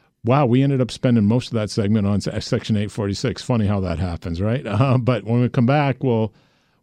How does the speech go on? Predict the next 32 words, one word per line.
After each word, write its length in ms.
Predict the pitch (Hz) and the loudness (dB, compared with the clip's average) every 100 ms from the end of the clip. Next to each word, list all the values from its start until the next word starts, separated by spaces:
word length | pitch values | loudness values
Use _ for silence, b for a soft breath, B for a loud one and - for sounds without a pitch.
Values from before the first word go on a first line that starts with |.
| - | -4
we'll 240 | 123 123 120 | 0 0 -2
start, 340 | - - 147 | -4 -2 -2
we'll 200 | 110 131 | -2 0
s-, 180 | 127 - - | 0 -4 -4
we'll 220 | 113 113 | -2 -2
fr-, 380 | - - 135 135 | -4 -2 0 0
we'll 180 | 120 113 | 0 -2
talk 260 | - 135 127 | 0 -2 -2
about, 300 | 123 123 117 _ _ _ | -2 -2 -4 _ _ _
you 100 | 110 | -4
know, 100 | 104 | -2
how 160 | 120 | -2
things 280 | 120 131 113 | -2 -2 -2
are 80 | 110 | -2
framed 280 | - 113 107 | -2 -2 -2
for 80 | 104 | -2
this 280 | 107 101 | -4 -4
year, 220 | 107 107 104 | -4 -2 -2
what 200 | 95 98 | -4 -6
we 120 | 101 | -6
can 160 | - 101 | -4 -4
expect, 580 | 90 - 107 98 98 _ - | -6 -8 -6 -4 -6 _ -8
you 100 | 87 | -6
know, 80 | |
whether 260 | 85 85 90 | -6 -6 -6
on, 160 | 87 85 | -6 -6
it's 160 | - | -8
on 140 | 98 87 | -6 -4
the 80 | |
Hill, 480 | 82 117 113 113 113 | -2 -2 0 -2 -4
we 160 | 104 90 | -6 -8
could, 180 | 101 | -10